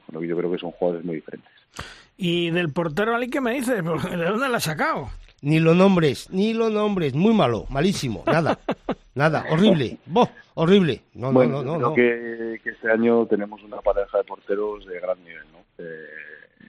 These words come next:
Speaker 1: eh, Christoph, que, que es muy joven, ¿no? Que tiene solo veintiún años, pero, pero nos ha dado mucho también. Ha ido, hemos ido compaginando, eh, un partido para cada uno, tanto en Liga como,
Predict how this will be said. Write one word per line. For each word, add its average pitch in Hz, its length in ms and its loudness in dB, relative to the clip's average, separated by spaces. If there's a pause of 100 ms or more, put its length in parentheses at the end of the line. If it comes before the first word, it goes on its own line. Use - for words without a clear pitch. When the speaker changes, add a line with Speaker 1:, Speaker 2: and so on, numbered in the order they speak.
(800)
Speaker 1:
eh, 87 100 -4
Christoph, 104 540 0 (160)
que, 87 380 -2 (320)
que 104 80 -2
es 92 80 -2
muy 98 160 0
joven, 113 340 0
¿no? 107 80 -2
Que 98 100 0
tiene 92 180 -4
solo 87 220 -4
veintiún 90 340 -4
años, 95 300 -2
pero, 82 800 -4
pero 85 180 -2
nos 85 200 -10
ha 95 60 0
dado 95 300 2
mucho 101 280 -4
también. 98 400 -6 (560)
Ha 98 80 2
ido, 98 420 2
hemos 101 200 -4
ido 101 160 0
compaginando, 92 800 -2 (580)
eh, 92 60 -2
un 92 360 0
partido 101 340 0
para 90 220 0
cada 87 220 2
uno, 104 240 -2
tanto 87 260 -2
en 85 60 -2
Liga 95 220 -2
como, 85 640 -4